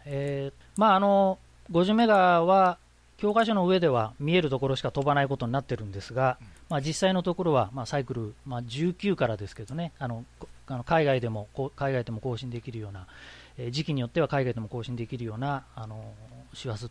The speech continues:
Speaker 2: 帯です。で、今までで、えー、まあ、今までの、あの、実績では、世界の六大陸では全て受信はされました。まあ、ワ-、ワックの逆さまというか、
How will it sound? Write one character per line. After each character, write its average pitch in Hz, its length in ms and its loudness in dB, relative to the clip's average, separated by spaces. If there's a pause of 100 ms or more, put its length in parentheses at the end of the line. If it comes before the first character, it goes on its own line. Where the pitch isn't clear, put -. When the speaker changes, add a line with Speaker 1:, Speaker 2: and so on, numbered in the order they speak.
Speaker 2:
帯 117 120 -6
で 113 120 -8
す。 - 180 -18 (720)
で、 160 80 0
今 190 180 2
ま 240 140 4
で 226 100 6
で、 151 400 4
え 135 1040 -6
ー、 - 0 - (1200)
ま 175 120 0
あ、 151 40 0
今 185 180 0
ま 214 60 2
で 208 80 2
の、 160 120 -2 (380)
あ 135 40 -12
の、 131 180 -12 (140)
実 151 400 -4
績 190 100 -4
で 180 100 4
は、 135 140 4
世 220 160 2
界 175 260 4
の 160 120 -2
六 156 180 2
大 208 240 4
陸 127 300 -6
で 180 80 0
は 147 160 4
全 170 260 -2
て 185 380 2
受 139 160 -8
信 143 260 -4
は 156 140 -2
さ 123 160 -4
れ 123 80 0
ま 120 160 -2
し - 100 -10
た。 107 180 -8 (600)
ま 135 80 0
あ、 123 180 -2
ワ-、 131 180 -6
ワ 139 160 2
ッ - 80 -20
ク 170 120 -2
の 160 80 2
逆 139 240 -2
さ 147 80 0
ま 135 100 0
と 123 120 -6
い 110 80 -6
う - 20 -12
か、 104 240 -12